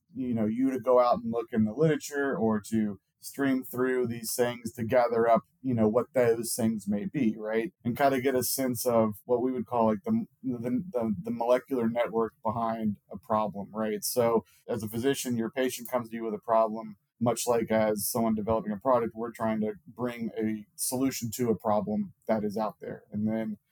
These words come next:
we base on those, the ingredients, and from there, the ingredients will have a mechanism, and we'll try to weave that mechanism in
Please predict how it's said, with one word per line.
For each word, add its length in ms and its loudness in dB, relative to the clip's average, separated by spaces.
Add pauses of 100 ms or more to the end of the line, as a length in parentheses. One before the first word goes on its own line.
(280)
we 120 0
base 400 -2
on 340 0
those, 420 -6
the 100 -2
ingredients, 760 0
and 140 -4
from 180 0
there, 220 -2
the 280 -8
ingredients 460 -6
will 80 -4
have 280 0 (200)
a 60 -2
mechanism, 640 0 (120)
and 120 -4
we'll 100 -4
try 160 -4
to 80 -2
weave 320 -4
that 180 0
mechanism 640 -6
in 300 -6